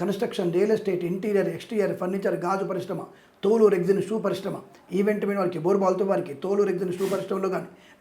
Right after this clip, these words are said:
నర్సరీ తోటలు, పూజాద్ర వ్యాపారం, సోషల్ మీడియా, శాటిలైట్ జర్నలిస్టుల వారికి, సీనియర్ సిటిజన్‌కి, మహిళా మండలికి, ఆటోమొబైల్, ఎలక్ట్రానిక్, ఎలక్ట్రికల్ వ్యాపారంలోను, విద్యాలయ, వ్యాయామ, చిట్ ఫండ్ ఫైనాన్స్ వ్యాపారంలోని, అలాగే ఫార్మా, సిమెంటు,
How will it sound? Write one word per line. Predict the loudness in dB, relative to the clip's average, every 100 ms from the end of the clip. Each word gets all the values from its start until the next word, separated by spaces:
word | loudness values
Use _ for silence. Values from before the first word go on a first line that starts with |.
| -2
నర్సరీ | 2 2 2
తోటలు, | 2 0 0
పూజాద్ర | 2 2 2 0 0
వ్యాపారం, | 2 0 -2 -10 -20 -4
సోషల్ | 0 2 2 2
మీడియా, | 2 0 -2
శాటిలైట్ | -2 -2 0 0
జర్నలిస్టుల | -2 -2 0 0
వారికి, | 0 -6 -6
సీనియర్ | -2 -2 -2
సిటిజన్‌కి, | -4 -4 -2 -2
మహిళా | 0 0 0
మండలికి, | 0 -4 -8 -16 _ _ -20 _
ఆటోమొబైల్, | -2 2 4 4 4 2
ఎలక్ట్రానిక్, | 0 2 2 2 2 -2
ఎలక్ట్రికల్ | 0 0 0
వ్యాపారంలోను, | 0 0 0 -2 -6 -10
విద్యాలయ, | 0 4 6 4 0 -2
వ్యాయామ, | 0 2 2 2 -4 -14 -12 -8
చిట్ | -2
ఫండ్ | -2 0
ఫైనాన్స్ | 0 0 4
వ్యాపారంలోని, | 2 2 0 0 -2 -8 -20 _ _ _ _ _
అలాగే | -4 0 2 0 -4 -14 0
ఫార్మా, | 2 4 4 2
సిమెంటు, | 0 0 2